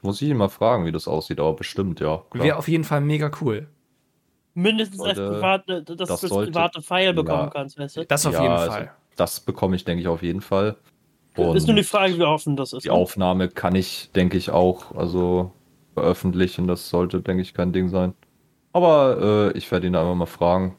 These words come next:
Speaker 1: wie das da in die Richtung aussieht.
Speaker 3: Genau, Leute, dazu kriegt ihr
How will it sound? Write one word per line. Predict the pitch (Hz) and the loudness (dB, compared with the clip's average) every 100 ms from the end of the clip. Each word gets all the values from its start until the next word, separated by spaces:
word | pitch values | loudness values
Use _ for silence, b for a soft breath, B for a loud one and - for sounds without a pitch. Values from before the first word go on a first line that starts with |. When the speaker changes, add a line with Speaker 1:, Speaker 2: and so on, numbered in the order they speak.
| - - | -10 -2
Speaker 1:
wie | |
das | 87 - | -2 0
da | 87 87 | 0 0
in | 87 | 0
die | |
Richtung | 92 92 87 | -2 -2 -4
aussieht. | 85 87 87 - - _ _ _ _ _ _ _ | -2 -4 -4 -6 -10 _ _ _ _ _ _ _
Speaker 3:
Genau, | - 220 196 | 0 2 4
Leute, | 185 185 - | 4 2 2
dazu | 214 214 - | 2 2 -4
kriegt | - 220 - | -6 -6 0
ihr | 190 | 0